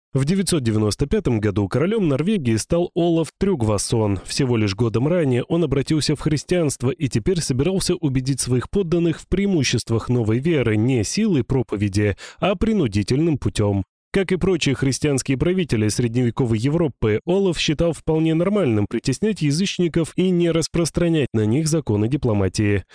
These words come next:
В девятьсот девяносто пятом году с намерением насаждать христианство он вторгся в Оркни,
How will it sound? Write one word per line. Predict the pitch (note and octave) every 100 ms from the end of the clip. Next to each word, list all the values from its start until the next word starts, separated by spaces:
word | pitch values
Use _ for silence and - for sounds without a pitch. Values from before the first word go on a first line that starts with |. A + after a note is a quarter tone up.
| - -
В | C#3+
девятьсот | E3+ E3+ E3 C3
девяносто | A2+ A2 G#2 A2+
пятом | A#2 G#2 G#2
году | G2+ B2 E3
с | C3+
намерением | B2 C#3+ D3+ C#3 C#3+ C#3
насаждать | C3+ D3+ C3 C3+ -
христианство | C3+ C3 - D3+ A#2+ - A#2 -
он | D#3 F3+
вторгся | - C#3 C#3 - D3
в | C#3
Оркни, | E3 C3 - A2+ G#2+